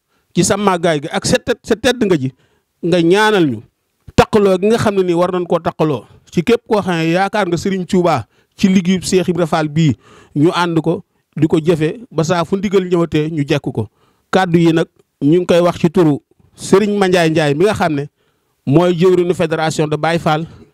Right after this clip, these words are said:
nga teg ko fa mu yilif mboolem koo xam ne nii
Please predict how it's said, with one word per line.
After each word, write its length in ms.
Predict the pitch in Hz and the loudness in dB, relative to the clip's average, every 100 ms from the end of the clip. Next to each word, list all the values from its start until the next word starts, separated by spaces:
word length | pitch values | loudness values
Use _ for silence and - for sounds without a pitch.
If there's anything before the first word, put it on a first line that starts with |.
| _ _ _ _ - | _ _ _ _ -2
nga 160 | 135 165 | 0 0
teg 180 | 202 202 | -2 -2
ko 100 | 185 | -2
fa 220 | 165 160 151 _ _ _ _ - | 0 -4 -8 _ _ _ _ 2
mu 140 | 147 | 4
yilif 320 | 180 180 170 | 4 2 0
mboolem 400 | 143 170 196 190 | 0 0 2 0
koo 140 | 185 180 | 0 -2
xam 180 | 180 165 | -2 -2
ne 80 | 156 | 0
nii 260 | 151 123 | -2 -4